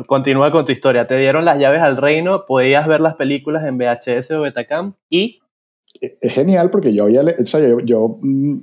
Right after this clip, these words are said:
Speaker 2: mm, venía de haber leído mucho de cine por cu-, la misma curiosidad que ya tenía para aquel entonces y,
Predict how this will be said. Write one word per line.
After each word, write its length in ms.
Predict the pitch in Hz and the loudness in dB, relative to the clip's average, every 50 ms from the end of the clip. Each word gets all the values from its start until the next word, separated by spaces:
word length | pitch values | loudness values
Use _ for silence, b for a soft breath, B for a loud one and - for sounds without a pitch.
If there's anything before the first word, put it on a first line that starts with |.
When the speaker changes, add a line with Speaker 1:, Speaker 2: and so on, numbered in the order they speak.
| - - | -12 -10
Speaker 2:
mm, 360 | - 151 151 143 139 127 113 104 | -6 -2 0 2 4 4 4 4
venía 320 | 113 110 110 113 120 135 | 2 2 2 2 2 2
de 80 | 170 170 | 2 2
haber 140 | 123 110 | 0 2
leído 220 | 110 127 139 147 147 | 2 2 2 2 0
mucho 260 | 151 151 147 - 185 | 0 -2 -2 -2 -4
de 60 | 196 | -2
cine 240 | - - 226 208 180 | 0 0 0 0 0
por 300 | - 123 104 98 90 - | 0 0 -2 -4 -6 -4
cu-, 160 | - 123 107 95 | -4 -2 -2 -2
la 180 | - 98 101 | -4 -6 -6
misma 200 | 95 92 - 127 | -6 -6 -6 -4
curiosidad 400 | 131 165 139 127 - 107 101 98 | -2 -2 -2 -2 -2 -2 -4 -2
que 100 | 98 117 | 0 2
ya 140 | 117 123 107 | 2 2 2
tenía 260 | 139 123 131 135 113 | 2 2 4 4 2
para 160 | - 147 123 | 2 0 -2
aquel 160 | 107 - 95 104 | -2 -2 -2 0
entonces 520 | 110 120 - 127 117 113 - 156 156 170 - | 0 0 0 0 0 0 -2 -2 -4 -2 0
y, 300 | 127 113 107 104 107 | 2 4 4 4 2